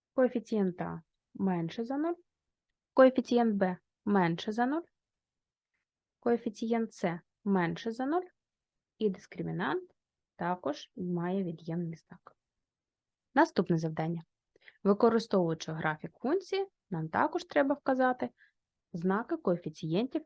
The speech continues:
та дискримінанта. Перше.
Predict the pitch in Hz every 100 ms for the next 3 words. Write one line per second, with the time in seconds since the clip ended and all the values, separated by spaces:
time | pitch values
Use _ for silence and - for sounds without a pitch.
0 | - 156 185 - - 160 151 147 - -
1 | _ _ _ _ _ _ _ _ _ _
2 | _ _ _ _ _ _ _ _ _ _
3 | - 247 240 -